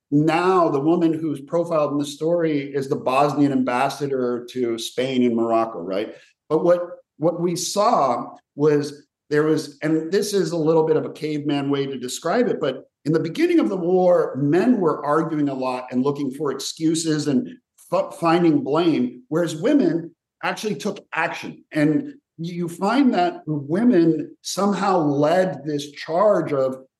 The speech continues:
finding purpose for community. And,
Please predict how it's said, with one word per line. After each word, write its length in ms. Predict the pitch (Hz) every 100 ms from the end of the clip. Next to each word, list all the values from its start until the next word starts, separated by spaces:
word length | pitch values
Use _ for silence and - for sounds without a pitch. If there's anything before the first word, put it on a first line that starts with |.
| _
finding 400 | 175 190 185 147
purpose 400 | - 180 180 139
for 160 | 160 -
community. 760 | - 131 139 185 160 113 101 143
And, 480 | 135 131 123 -